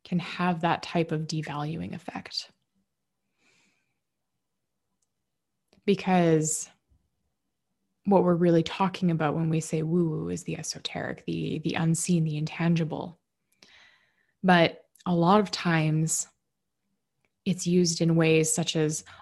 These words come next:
"I know this is a bit woo-woo or out there, but." So when we use phrases like that, when we use language like that, it,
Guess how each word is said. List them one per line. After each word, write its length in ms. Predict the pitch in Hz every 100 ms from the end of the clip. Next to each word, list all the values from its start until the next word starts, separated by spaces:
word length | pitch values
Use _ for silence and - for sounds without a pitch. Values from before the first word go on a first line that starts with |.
| -
"I 200 | 175 175
know 180 | 185 208
this 220 | 226 226
is 100 | 214
a 80 | 196
bit 240 | 202 -
woo-woo 680 | 185 196 190 175 175 170 170
or 180 | 160
out 260 | 170 185 185
there, 580 | 175 170 - 67 185 - _ _ _ _ _ _ _ _ _ _ _ _ _ _ _ _ _ _ _ _ _ _ _ _ -
but." 500 | 185 180 165 - - - _ _ _ _ - - - -
So 540 | - 202 185 175 - _ _
when 220 | 226 208
we 100 | 208
use 480 | 202 208 226 214 - -
phrases 540 | - 202 220 190 170
like 180 | 165 160
that, 160 | 160 170
when 160 | 180
we 80 | 185
use 320 | 180 185 175
language 500 | 170 180 190 175 160
like 180 | 170 156
that, 180 | 165 -
it, 260 | 180 -